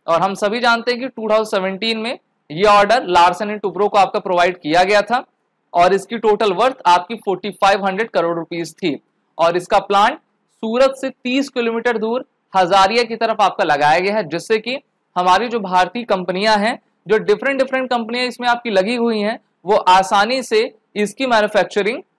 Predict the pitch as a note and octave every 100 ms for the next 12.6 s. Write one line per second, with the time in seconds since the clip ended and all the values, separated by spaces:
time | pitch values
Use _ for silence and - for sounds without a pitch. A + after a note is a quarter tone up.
0 | _ - G3 F3 F3 C#3+ B2+ - _ _
1 | - D3+ A#3+ D4+ - _ _ _ - F3+
2 | A#3+ - F3+ D#3+ A3+ A#3 A3+ A#3 G3+ G#3
3 | A3+ G#3+ G#3 A3+ F#3 A#3+ A#3+ A3+ A3+ A3
4 | G#3 A3+ A#3 A3+ F#3 G3 F3 A#3 F#3 G3+
5 | B3+ - _ _ _ A#3 A3 C#4+ C#4 B3
6 | B3+ B3 A3+ B3 G3+ F3 F3+ A#3+ A#3 B3+
7 | - _ _ _ - G#3+ G#3+ C4+ C4+ C4+
8 | A3 A3 A#3+ A3 G#3+ B3 A#3+ A3+ G3+ G#3
9 | A3+ A#3 A#3 G#3 F#3 G3+ E3+ E3+ F3+ E3
10 | - A3+ A3+ C4 - _ _ - G3+ B3+
11 | A#3+ D#3 - G3+ - A#3+ B3 F#3 G3+ A#3+
12 | A#3+ B3 A3+ - A#3 C4